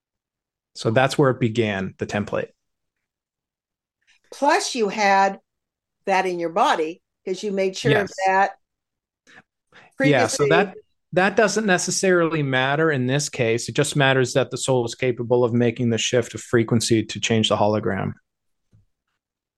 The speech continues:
Speaker 2: Ooh, okay. And then we're gonna get to hologram discussion too, of how
Speaker 1: Sure.
Speaker 2: people manifest. But this, this is so great. Thank you so much. You're such a delight.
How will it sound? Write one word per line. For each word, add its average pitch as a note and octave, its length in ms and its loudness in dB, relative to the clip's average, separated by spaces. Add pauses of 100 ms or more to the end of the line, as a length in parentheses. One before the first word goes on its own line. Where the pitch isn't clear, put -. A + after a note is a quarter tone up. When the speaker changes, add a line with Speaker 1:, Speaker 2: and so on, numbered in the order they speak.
(120)
Speaker 2:
Ooh, G3+ 240 4
okay. F3+ 280 -2
And F3+ 100 -2
then F#3 80 -2
we're G3 120 0
gonna G3+ 160 0
get F3+ 200 -2
to F#3 80 -4
hologram E3 460 0
discussion D3 540 -10
too, D3+ 240 -2 (460)
of D3+ 100 -10
how D#3+ 220 2
Speaker 1:
Sure. - 20 -2
Speaker 2:
people - 380 -4
manifest. D#3 480 -4
But F3+ 200 0 (260)
this, A3 280 0 (100)
this B3+ 180 -2
is A#3+ 160 -4
so A#3+ 360 2
great. A3 460 0
Thank A4 260 -4
you C#4+ 120 0
so G#3 220 -2
much. F3+ 400 -2
You're G3 100 -6
such A#3+ 280 -4
a C#4 40 -2
delight. F3+ 460 2